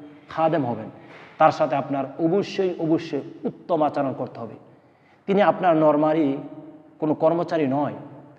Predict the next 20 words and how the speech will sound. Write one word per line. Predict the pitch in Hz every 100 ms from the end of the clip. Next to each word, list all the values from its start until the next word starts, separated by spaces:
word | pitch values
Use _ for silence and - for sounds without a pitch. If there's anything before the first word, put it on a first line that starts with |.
| _
তিনি | 151 143
আল্লাহর | 143 151 170 156
ঘরের | 139 131
খাদেম। | 117 - 135 117 95 - - - _ _ _ _ _ _ _
প্রতি | 220 220 240
নবীরাই | 214 175 190 185 156 147 - - - - - -
তার | 147 143 131
নবুয়তি | 135 160 190 185 190
থাকাকালীন | - 147 143 151 151
সময়ে | - 131 123 98 - - - - -
মসজিদের | 156 - 165 147 -
খেদমত | 135 123 123 -
করেছেন। | 107 - 95 - _ _ _ _ _
সাহাবে | - 180 - 202 190 160
আজমাইনও | 139 160 160 165 135 110 - - - -
মসজিদের | 170 - 165 143
খেদমত | - 135 135 131
করেছেন। | 120 110 - 98 - - _ -
খুলাফায়ে | 196 190 190 160
রাশিদিনরাও | 147 165 170 165 156 143 120